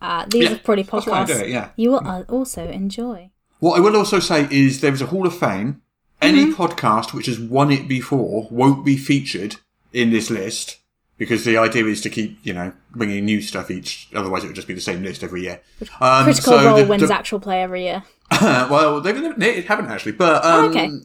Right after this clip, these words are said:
Speaker 1: Anyway.
Speaker 2: so I'll, I'll just say what the previous winners are. So when they don't appear in this list, you'll know why.
Speaker 1: Okay, for the talk category, yeah.
Speaker 2: So for the talk category, the previous winners were The Good Friends of Jackson Elias, The Grognard Files,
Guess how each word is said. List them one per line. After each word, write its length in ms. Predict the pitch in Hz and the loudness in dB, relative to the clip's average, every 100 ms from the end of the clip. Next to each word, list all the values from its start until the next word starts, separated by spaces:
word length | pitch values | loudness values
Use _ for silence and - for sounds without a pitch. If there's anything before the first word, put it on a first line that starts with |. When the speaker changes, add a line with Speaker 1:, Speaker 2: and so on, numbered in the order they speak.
| _ _ _ _ | _ _ _ _
Speaker 1:
Anyway. 400 | 330 302 160 156 | 6 8 8 6
Speaker 2:
so 60 | 143 | 4
I'll, 360 | 151 151 - _ | 2 0 -8 _
I'll 100 | 175 | -2
just 120 | 175 | 2
say 100 | 233 | 0
what 80 | 180 | 0
the 80 | 160 | 0
previous 320 | 180 143 135 | 0 0 0
winners 240 | 139 123 107 | 0 0 2
are. 180 | 98 101 | 2 2
So 120 | 120 | 0
when 220 | 127 131 | 0 2
they 300 | 131 127 123 | 2 2 0
don't 340 | 113 135 135 | 0 2 2
appear 260 | 113 131 113 | 0 0 0
in 80 | 104 | 0
this 160 | 104 | -4
list, 200 | 110 101 | -6 -6
you'll 100 | 104 | -6
know 160 | 101 98 | -6 -6
why. 240 | 98 110 - | -6 -10 -6
Speaker 1:
Okay, 220 | 254 208 | -2 -2
for 140 | - 233 | -2 0
the 80 | 226 | 2
talk 280 | 262 220 | 4 2
category, 380 | 190 - - 170 | -2 -12 -10 -8
yeah. 100 | 160 - _ _ _ | -10 -14 _ _ _
Speaker 2:
So 100 | - | -4
for 60 | 127 | -4
the 60 | 135 | 0
talk 220 | 190 - | 0 0
category, 560 | 175 165 160 160 156 127 | -2 -2 0 2 2 0
the 260 | 131 131 | -2 -2
previous 360 | 120 180 156 147 | -2 0 0 0
winners 400 | 131 131 127 123 | -2 -2 -4 -2
were 460 | 123 120 120 117 113 | 2 4 4 2 -2
The 100 | 117 | -2
Good 180 | 196 | -2
Friends 300 | 190 170 143 | 0 -2 -2
of 100 | 135 | -2
Jackson 400 | 151 - - 127 | -2 -2 -2 -4
Elias, 580 | 117 113 120 127 139 139 | -2 0 2 2 -2 -6
The 140 | - 107 | -8 -10
Grognard 600 | 135 156 160 143 127 - | -2 -2 0 0 0 0
Files, 600 | 127 120 117 117 117 | 2 2 4 0 -2